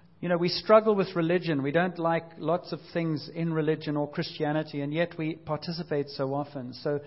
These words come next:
we have this tension, them is us.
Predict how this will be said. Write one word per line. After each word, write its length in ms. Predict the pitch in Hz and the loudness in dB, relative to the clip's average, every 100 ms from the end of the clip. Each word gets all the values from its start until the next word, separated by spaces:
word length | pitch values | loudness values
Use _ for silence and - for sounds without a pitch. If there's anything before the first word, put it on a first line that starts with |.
| - - | -12 -4
we 100 | 151 | -2
have 160 | 175 | 0
this 140 | 160 160 | 0 -4
tension, 540 | - 180 180 - 123 127 - - - - - - | -4 -2 -2 -4 -8 -10 -20 -20 -20 -20 -20 -20
them 240 | 135 156 175 | -2 0 2
is 200 | 165 143 | 0 -2
us. 480 | 165 151 110 - | -2 -4 -4 -12